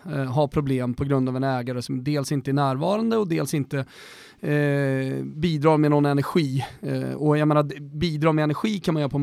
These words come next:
väldigt många olika sätt. Det, det, det kan man göra genom att satsa, till exempel, lägga in pengar. Man, man, man kan vara fysiskt närvarande. Eh, s-, och speciellt då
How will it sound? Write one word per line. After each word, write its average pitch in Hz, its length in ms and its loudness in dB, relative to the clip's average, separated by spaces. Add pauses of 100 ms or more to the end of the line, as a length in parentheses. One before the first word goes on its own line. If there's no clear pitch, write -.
väldigt 139 260 2
många 131 180 2
olika 123 300 -4
sätt. 151 260 -4 (100)
Det, 139 260 -4
det, 143 300 -4
det 147 120 -6
kan 170 100 -4
man 170 100 2
göra 139 220 2
genom 127 220 -2
att 120 100 -6
satsa, 160 440 0
till 147 160 -6
exempel, 147 460 -6
lägga 156 180 4
in 131 80 4
pengar. 143 480 -4
Man, 135 400 -4
man, 139 280 -4
man 151 180 0
kan 135 400 -2 (260)
vara 156 680 6
fysiskt 160 520 -2
närvarande. 156 800 2 (540)
Eh, 147 280 4
s-, 143 160 0 (160)
och 156 180 2
speciellt 165 400 -2
då 151 240 -4